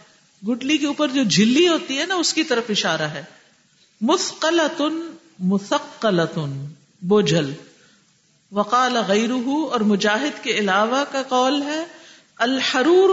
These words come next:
بالنہاری مع الشمس۔ حرور کا لفظ جو ہے، یہ دن کے وقت سورج کے ساتھ جو گرمی ہوتی ہے، اس کے لیے استعمال ہوتا ہے۔ وقال ابن عباس، لیکن ابن عباس کہتے ہیں الحرور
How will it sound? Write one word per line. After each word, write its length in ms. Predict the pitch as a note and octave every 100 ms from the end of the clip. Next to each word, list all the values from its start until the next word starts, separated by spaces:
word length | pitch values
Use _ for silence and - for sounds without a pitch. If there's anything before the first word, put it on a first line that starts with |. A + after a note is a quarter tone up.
| E4
بالنہاری 920 | A#3+ B3+ A#3 A3+ G#3+ A#3 B3 C4+ C#4+ D4 - -
مع 160 | G3
الشمس۔ 520 | E3+ F3+ - A3+ A3 - D#3 - _ _ -
حرور 440 | C4 A#3+ F4 F#4+ G4+
کا 80 | E4
لفظ 260 | C4 C#4+ -
جو 100 | C4 A#3
ہے، 180 | B3 C#4 C#4
یہ 140 | B3 B3+ A3 E3+
دن 160 | D4 F4 -
کے 120 | C4 G3+
وقت 260 | G#3+ - -
سورج 440 | - C#4 D#4+ F#4 F4+ -
کے 140 | C4
ساتھ 360 | B3+ G3+ G#3 G#3 -
جو 80 | G3+ F3+
گرمی 320 | F#3 F#3+ A#3+
ہوتی 280 | G#3 F#3 G3
ہے، 120 | G3+ C4 - - - _ _ -
اس 120 | C#4+ -
کے 60 | D#4+
لیے 140 | C4
استعمال 440 | - - F#3 E3+ D#3+
ہوتا 240 | D#3 D#3 D3
ہے۔ 60 | D#3+ - - - _
وقال 360 | G#3+ A3 C4+ D4
ابن 200 | C4+ A#3 A#3+
عباس، 560 | E3+ F#3 E3+ B3+ E4+ - A3+
لیکن 240 | A3 A#3+ A3+
ابن 180 | G#3 A3
عباس 380 | G3 F3 A3+ F4 -
کہتے 300 | D4+ C#4 C#4
ہیں 200 | C#4+ D#4+ E4+ - - - _ A#3
الحرور 680 | C4+ C4+ C4+ B3 E4+ F#4